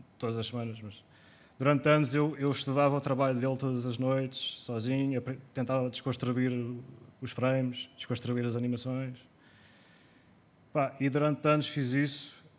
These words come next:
e, e depois quando comecei a ganhar velocidade, eh, esse herói já não fo-, já não era assim tão importante. Depois começa, começas a ganhar confiança,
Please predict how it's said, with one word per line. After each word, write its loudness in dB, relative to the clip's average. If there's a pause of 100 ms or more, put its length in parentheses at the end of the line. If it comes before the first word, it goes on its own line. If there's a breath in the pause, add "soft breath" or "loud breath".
(100)
e, 2 (1040)
e -2
depois 0
quando 0
comecei 0
a 2
ganhar 4
velocidade, -2 (560)
eh, -4
esse -2
herói 4
já 0
não 0
fo-, -10
já -2
não 0
era 0
assim 0
tão -2
importante. -6
Depois -8
começa, -4
começas -6
a 0
ganhar 0
confiança, -6